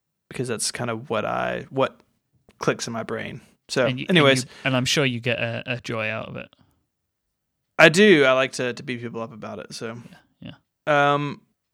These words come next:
Speaker 1: listener Matt asks, "What could be the biggest can of worms, uh, as far as this question?" So I say that we're gonna limit to one example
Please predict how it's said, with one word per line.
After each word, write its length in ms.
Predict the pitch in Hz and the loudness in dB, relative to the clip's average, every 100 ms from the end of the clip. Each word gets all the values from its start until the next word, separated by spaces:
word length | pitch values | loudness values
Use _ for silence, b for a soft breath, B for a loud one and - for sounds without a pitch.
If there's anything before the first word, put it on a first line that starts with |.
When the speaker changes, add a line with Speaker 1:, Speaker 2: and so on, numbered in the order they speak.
| - | -2
Speaker 1:
listener 500 | 151 190 - 170 143 | 2 4 4 2 2
Matt 600 | 135 139 165 135 - - | 2 2 4 2 -2 -8
asks, 540 | - 135 127 - - - | -4 -2 -4 -6 -10 -12
"What 360 | 131 143 - | -2 0 0
could 200 | - 196 | 0 -2
be 120 | 180 160 | 0 -2
the 120 | 139 | -2
biggest 320 | 127 143 139 | -4 -2 -2
can 220 | - 135 | -2 -4
of 80 | 123 | -4
worms, 760 | 123 123 120 120 131 139 - - _ - | -4 -4 -6 -8 -12 -12 -14 -14 _ -6
uh, 680 | 120 117 113 92 92 71 - - | -6 -4 -6 -6 -6 -8 -10 -10
as 120 | 127 | -2
far 120 | 131 | -2
as 80 | 117 | -2
this 140 | 117 | -4
question?" 400 | - 123 - 117 | -2 -2 -2 -6
So 180 | 117 143 | -2 2
I 360 | 147 160 190 208 | 8 10 10 8
say 340 | - 139 123 | 2 0 0
that 120 | 127 | -4
we're 100 | 120 | -4
gonna 100 | 131 | -4
limit 220 | 131 135 - | -4 -4 -6
to 100 | 127 | -8
one 640 | 120 135 147 156 156 160 - b | -2 2 4 4 2 -2 -8 b
example 680 | 139 131 131 123 123 113 113 | -6 -2 -2 0 -2 -2 -6